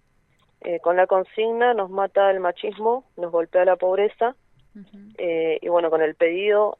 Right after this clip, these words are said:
Speaker 1: eh, de la declaración de emergencia Ni Una Menos, que es lo, algo que venimos planteando hace bastante, y presentado el proyecto en diferentes instancias, eh, que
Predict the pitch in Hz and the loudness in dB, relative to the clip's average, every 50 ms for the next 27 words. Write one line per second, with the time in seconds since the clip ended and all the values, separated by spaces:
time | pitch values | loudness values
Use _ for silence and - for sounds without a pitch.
0 | - - 170 165 165 160 156 156 151 - - 170 160 156 156 156 156 156 - - | -8 -6 -4 -2 -2 -2 -2 -2 -4 -4 -2 0 2 2 2 2 0 0 0 -2
1 | 156 156 160 - - 185 185 185 180 175 170 - - 185 185 - 185 185 180 185 | -2 -2 -4 -4 -6 -6 -4 -4 -4 -4 -6 -6 -8 -10 -8 -8 -8 -8 -6 -4
2 | 185 180 185 190 196 202 214 214 - _ - 160 160 156 - 196 165 156 _ _ | -4 -2 -2 -2 -2 -2 -2 -4 -6 _ -10 -10 -10 -10 -10 -16 -18 -20 _ _
3 | _ _ - - 160 165 165 160 170 165 165 170 175 170 - 170 160 160 - 170 | _ _ -8 -6 -4 -4 -2 -2 -4 -4 -2 -4 -4 -4 -4 -6 -4 -4 -4 -4
4 | 175 180 170 - 175 165 165 _ - 185 185 185 180 - 208 220 _ _ - - | -4 -4 -6 -6 -6 -6 -6 _ -6 -8 -8 -6 -6 -8 -8 -8 _ _ -20 -20
5 | - _ - _ - - 165 - - 160 - - 170 160 - 165 170 170 170 - | -20 _ -20 _ -16 -16 -12 -10 -10 -10 -8 -8 -6 0 2 2 2 2 0 -6
6 | 160 - - 170 170 - - 175 165 160 156 - 160 165 170 170 180 175 165 _ | -10 -6 -6 -6 -4 -2 -2 -2 -2 -2 -8 -8 -8 -8 -8 -8 -10 -12 -12 _
7 | - 190 196 196 190 - 226 233 262 - _ _ _ _ - - - - _ _ | -4 -4 -4 -4 -2 -4 -4 -4 -4 -8 _ _ _ _ -20 -20 -20 -20 _ _
8 | _ - - - 175 165 160 160 151 - _ _ _ _ _ - 185 175 175 175 | _ -8 -4 -2 0 0 0 -2 -2 -6 _ _ _ _ _ -2 0 0 2 2
9 | 170 165 160 160 151 160 | 2 2 2 2 0 -2